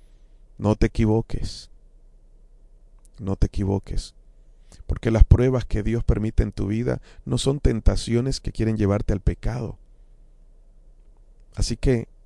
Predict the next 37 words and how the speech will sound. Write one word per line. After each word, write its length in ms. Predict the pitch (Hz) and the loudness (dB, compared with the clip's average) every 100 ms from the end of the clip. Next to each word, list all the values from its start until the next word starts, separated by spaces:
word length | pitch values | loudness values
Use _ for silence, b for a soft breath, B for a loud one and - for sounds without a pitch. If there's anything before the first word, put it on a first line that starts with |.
| - - | -20 -4
no 200 | 123 123 | 0 4
erremos 560 | - - 170 175 110 | 4 4 0 -4 -6
en 120 | 98 | -6
eso 200 | 98 - | -6 -6
pensando 680 | 110 120 113 110 131 123 104 - - - - - - - - - | 0 0 0 -4 -4 -4 -6 -12 -20 -20 -20 -20 -20 -20 -20 -14
que 120 | - | -10
si 120 | - | -4
Dios 200 | 104 117 | -2 -2
te 80 | - | -2
está 180 | 113 110 | -4 -4
probando 440 | - 104 104 131 | -2 0 0 -2
es 60 | 123 | -2
porque 280 | - - 104 | -2 -2 0
te 120 | - | -2
quiere 220 | - 104 | 0 -2
hacer 260 | 98 98 98 | -2 -4 -8
caer, 300 | - 92 208 | -10 -8 -8
así 180 | - - | -8 -8
que 140 | 104 | -8
caigamos. 680 | - 92 95 95 87 - - | -4 -4 -2 -4 -6 -12 -4
No, 180 | 113 160 | -2 -2
no, 140 | 151 | -2
no, 160 | 147 147 | -2 -2
no, 160 | 139 | -2
no, 180 | 139 143 | -2 -4
no 200 | 123 113 | -2 -2
se 160 | - 110 | -2 0
trata 360 | - 101 - | -2 0 -2
de 140 | 78 62 | -2 -6
eso. 200 | - - - - - - - - - - - - - - - - - - - - - - - - | -6 -10 -16 -20 -20 -20 -20 -20 -20 -20 -20 -20 -20 -20 -20 -20 -20 -20 -20 -20 -20 -20 -20 -2
Tiene 200 | - 110 | 0 2
otro 200 | 104 - | 0 -4
motivo 420 | 92 90 - 110 101 | -6 -6 -4 -2 -2
la 100 | 90 | -2
prueba 400 | - 110 110 98 | -2 -2 -2 -2
y 100 | 101 | 0
es 260 | 98 - | -2 -4